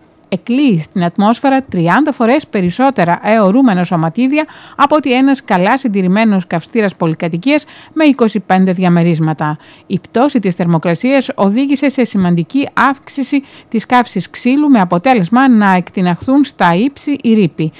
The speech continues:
Τις τελευταίες μέρες, οι συγκεντρώσεις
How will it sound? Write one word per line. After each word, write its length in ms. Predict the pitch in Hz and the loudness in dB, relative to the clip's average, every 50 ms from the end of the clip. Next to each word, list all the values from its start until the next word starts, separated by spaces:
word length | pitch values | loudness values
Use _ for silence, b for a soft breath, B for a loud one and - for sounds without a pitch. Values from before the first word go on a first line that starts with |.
| B B B B B | B B B B B
Τις 140 | - 262 - | -6 -2 0
τελευταίες 560 | 277 220 180 170 - - 240 277 294 - - | 0 0 0 0 -2 -2 -2 -2 -2 0 0
μέρες, 380 | 196 175 175 196 240 254 - | 0 2 2 2 2 0 -2
οι 40 | 226 | -4
συγκεντρώσεις 760 | 196 - 185 165 165 156 156 190 214 254 240 - - 165 - | -8 -8 -6 -4 -4 -4 0 0 0 0 0 0 -4 -6 -6